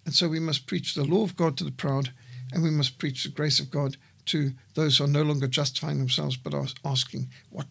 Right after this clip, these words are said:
must I do to be saved?" Maybe they're not asking it verbally out aloud, uh, but you can see they're no longer trying to judge, uh,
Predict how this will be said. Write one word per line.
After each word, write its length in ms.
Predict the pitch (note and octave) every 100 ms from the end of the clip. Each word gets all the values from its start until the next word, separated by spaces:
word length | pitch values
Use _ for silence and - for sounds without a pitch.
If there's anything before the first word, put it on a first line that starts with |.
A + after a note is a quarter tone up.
| -
must 240 | C#3+ -
I 40 | C3
do 160 | -
to 140 | C3 G3+
be 100 | C#3
saved?" 420 | - - - -
Maybe 200 | D#3+ D3+
they're 80 | D#3
not 220 | C#3+ B2+
asking 300 | D#3 - C#3+
it 60 | -
verbally 420 | F#3 E3+ B2+ B2+ - - -
out 240 | D#3+ B2+
aloud, 460 | C3+ F#3 D#3 B2 - - - - -
uh, 100 | D#3+
but 280 | C#3 C3+ -
you 60 |
can 140 | C#3+ C#3+
see 200 | - F#3
they're 140 | C#3+
no 140 | C#3 D3+
longer 200 | D3+ C3+
trying 300 | - D3+ C3+
to 60 | - _
judge, 380 | - D3+ C3 -
uh, 300 | - -